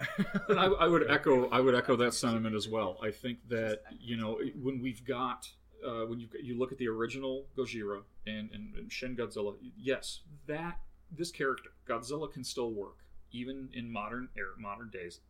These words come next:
Speaker 2: in a film to drive a, a political or, or an environmental point. And that's great. But we also have to remember that for most of his longevity, Godzilla has been a fun character in giant monster movies because
Speaker 3: Oh, yeah.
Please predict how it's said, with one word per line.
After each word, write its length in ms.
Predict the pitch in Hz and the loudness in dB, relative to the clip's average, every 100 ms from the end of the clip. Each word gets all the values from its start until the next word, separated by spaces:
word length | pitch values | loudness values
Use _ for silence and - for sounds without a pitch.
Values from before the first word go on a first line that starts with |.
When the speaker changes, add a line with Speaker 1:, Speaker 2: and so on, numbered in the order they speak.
| - | -8
Speaker 2:
in 140 | 117 | -6
a 60 | 117 | -6
film 480 | - 117 104 101 101 - - | -6 -6 -6 -6 -10 -10 -6
to 420 | 104 98 98 95 - _ _ - - | -4 -4 -6 -8 -16 _ _ -20 -20
drive 400 | - 110 98 95 - | -14 -6 -4 -4 -4
a, 260 | 101 98 101 | -6 -6 -8
a 40 | |
political 680 | - 107 98 98 - 101 98 98 | -6 -4 -4 -6 -8 -10 -10 -12
or, 340 | 92 92 92 | -12 -12 -12
or 180 | 101 92 | -12 -12
an 40 | 95 | -12
environmental 460 | 90 87 92 92 - | -14 -14 -16 -16 -20
point. 180 | - - - - - _ - - | -18 -20 -18 -20 -20 _ -20 -16
And 100 | 110 | -8
that's 160 | 107 104 | -6 -6
great. 280 | - 101 90 - - - - - | -4 -4 -4 -12 -20 -20 -20 -8
But 160 | 113 139 | -2 0
we 120 | 131 | 2
also 260 | 120 120 127 | 0 0 -4
have 140 | 113 | -6
to 80 | - | -6
remember 240 | 107 107 104 | -6 -4 -4
that 180 | 107 - | -6 -10
for 140 | 110 | -8
most 540 | 98 107 110 143 - - | -6 -4 -2 -2 -4 -6
of 220 | 127 117 107 | -4 -4 -4
his 160 | 110 | -8
longevity, 520 | 107 107 101 104 98 92 | -6 -6 -6 -4 -4 -4
Godzilla 480 | 98 90 101 101 101 | -8 -10 -8 -8 -8
has 160 | 101 - | -12 -10
been 320 | - 101 98 - | -6 -6 -6 -12
a 20 | - - - | -16 -16 -10
fun 360 | - 98 92 92 - | -4 -4 -4 -10 -8
character 460 | 90 87 - 92 92 | -6 -6 -6 -10 -8
in 140 | 95 87 | -8 -8
giant 340 | - 85 85 | -12 -14 -16
monster 340 | 90 90 - 95 | -18 -18 -16 -12
movies 260 | 82 85 - | -12 -14 -16
because 380 | 117 101 92 | -14 -12 -12
Speaker 3:
Oh, 40 | - | -16
yeah. 120 | - | -20